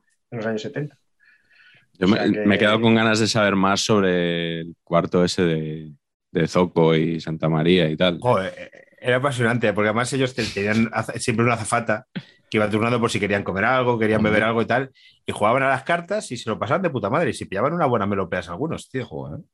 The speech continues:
Speaker 3: Y iban algunos
Speaker 1: Yo
Speaker 3: no tan
Speaker 1: estuve
Speaker 3: veteranos,
Speaker 1: claro.
Speaker 3: rollo, rollo gallego. Iban algunos que eran, bueno, tú ve-, eres veterano, pero,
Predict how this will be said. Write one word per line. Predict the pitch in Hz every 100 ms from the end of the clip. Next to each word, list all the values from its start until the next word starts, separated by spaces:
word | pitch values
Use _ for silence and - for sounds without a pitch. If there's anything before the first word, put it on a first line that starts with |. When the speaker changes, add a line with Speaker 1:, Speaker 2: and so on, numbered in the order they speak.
| _ - _ _
Speaker 3:
Y | 131
iban | 135 143 208
algunos | 208 180 214
Speaker 1:
Yo | 185
Speaker 3:
no | 151
tan | 143 180
Speaker 1:
estuve | 180 139
Speaker 3:
veteranos, | 170 151
Speaker 1:
claro. | 131
Speaker 3:
rollo, | 135 147 147 143 131 127 123
rollo | 127 143
gallego. | 117 110 165 139 135 _ _ _ _ -
Iban | 131 143
algunos | 139 151 165 143 127
que | - 127
eran, | 117 110
bueno, | 113 85
tú | 104
ve-, | 117
eres | 113 117
veterano, | 117 104 95
pero, | 147 135 73